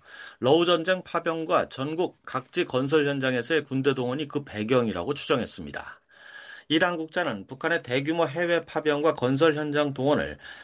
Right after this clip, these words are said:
젊은 군인들이 자연스럽게 수용하기 어려울 것이라고 평가하고 그러다 보니 군내 사상을 강조해야 하는 상황이 아닌가 한다고 말했습니다.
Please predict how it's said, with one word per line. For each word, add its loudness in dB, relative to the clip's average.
젊은 2
군인들이 0
자연스럽게 0
수용하기 0
어려울 4
것이라고 -2
평가하고 0
그러다 4
보니 -2
군내 -2
사상을 -2
강조해야 2
하는 -4
상황이 -2
아닌가 -2
한다고 -8
말했습니다. -4